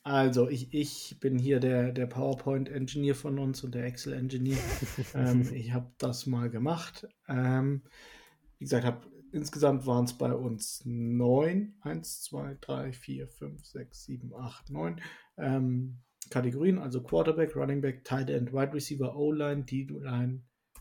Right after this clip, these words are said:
Speaker 1: Linebacker, Defensive Backs und Coaching Staff. Ähm, haben wir alle von eins bis vier gerankt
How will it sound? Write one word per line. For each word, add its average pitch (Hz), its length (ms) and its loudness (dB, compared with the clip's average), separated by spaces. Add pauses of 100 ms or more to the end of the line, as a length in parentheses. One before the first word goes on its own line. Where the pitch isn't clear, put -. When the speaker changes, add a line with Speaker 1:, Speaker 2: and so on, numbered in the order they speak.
Speaker 1:
Linebacker, 156 600 2 (140)
Defensive 131 480 -2
Backs 127 360 -2 (140)
und 107 200 -10
Coaching 156 400 -2
Staff. 170 440 -6 (880)
Ähm, 131 680 0
haben 127 280 2
wir 131 240 0
alle 135 200 2
von 139 220 -2
eins 131 360 0
bis 127 160 -6
vier 131 220 0
gerankt 135 760 0